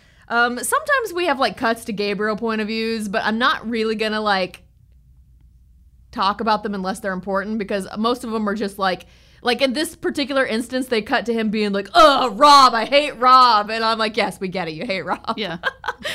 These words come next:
Speaker 1: And like, "Oh, but that Caitlyn girl's kinda foxy. Oh, but don't get too close, Gabriel." That's basically it. That, that's basically
Speaker 2: So,
Speaker 1: it.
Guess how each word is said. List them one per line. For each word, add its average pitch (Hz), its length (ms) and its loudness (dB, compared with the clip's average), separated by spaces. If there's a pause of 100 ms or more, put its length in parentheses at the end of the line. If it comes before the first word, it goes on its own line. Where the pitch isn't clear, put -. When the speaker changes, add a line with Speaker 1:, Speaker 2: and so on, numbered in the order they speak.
(260)
Speaker 1:
And 233 120 -2
like, 214 200 -2
"Oh, 339 220 2
but 208 140 -8
that 294 160 -2
Caitlyn 254 320 -2
girl's 185 200 -6
kinda 185 180 -6
foxy. 196 640 -4 (100)
Oh, 233 200 6
but 208 120 -8
don't 240 180 -2
get 240 180 0
too 254 100 -2
close, 277 320 2
Gabriel." 202 500 0 (100)
That's 302 160 -2
basically 190 540 -6
it. - 240 -16 (360)
That, 202 200 -6
that's 180 160 -8
basically 185 160 -6
Speaker 2:
So, 226 240 -2
Speaker 1:
it. - 100 -14